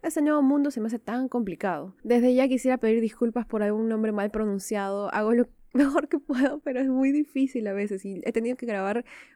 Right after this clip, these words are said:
solo grabar el nombre lo tengo que hacer en tipo cinco tomas porque es muy complicado. Bueno, para empezar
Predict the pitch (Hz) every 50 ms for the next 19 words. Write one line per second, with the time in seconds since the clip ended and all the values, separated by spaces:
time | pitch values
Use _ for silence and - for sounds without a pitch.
0 | _ _ _ _ - 233 - 277 277 320 349 320 240 208 214 233 233 233 220 220
1 | 220 220 220 226 220 226 247 247 214 - - 220 226 - 196 - 214 214 220 233
2 | 220 220 - 233 - - - 240 240 226 - 208 196 - 190 185 175 160 - 185
3 | - - 175 180 - 196 190 196 202 208 208 214 220 214 226 226 - - 220 208
4 | - 190 - - 156 127 117 - 190 - _ _ - 214 - 180 160 165 185 -
5 | - 214 214 240 247 - 285 - - 254 220 226 -